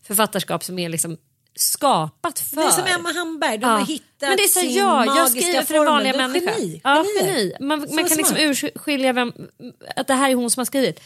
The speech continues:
Speaker 1: Man har hittat sin ton. Problemet är ju att hon inte då står ut med att någon, förutom hon själv, säger att det här är inte fin kultur.
Speaker 2: Mm, mm.
Speaker 1: Då blir hon galen.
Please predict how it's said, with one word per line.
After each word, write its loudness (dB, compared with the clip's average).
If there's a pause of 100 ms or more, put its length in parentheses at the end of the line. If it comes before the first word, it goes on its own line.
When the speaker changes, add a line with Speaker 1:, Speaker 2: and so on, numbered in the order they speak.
(380)
Speaker 1:
Man 2
har 6
hittat 0
sin -2
ton. 0 (360)
Problemet 2
är 2
ju 0 (380)
att -2
hon 0
inte 0
då 0
står 2
ut 0
med -4 (200)
att -8
någon, -4 (680)
förutom 0 (100)
hon -6
själv, 0
säger 0
att -6 (100)
det -8
här 2
är 0
inte -6
fin -4
kultur. -6 (140)
Speaker 2:
Mm, -14
mm. -18
Speaker 1:
Då 0
blir 4
hon 0
galen. 2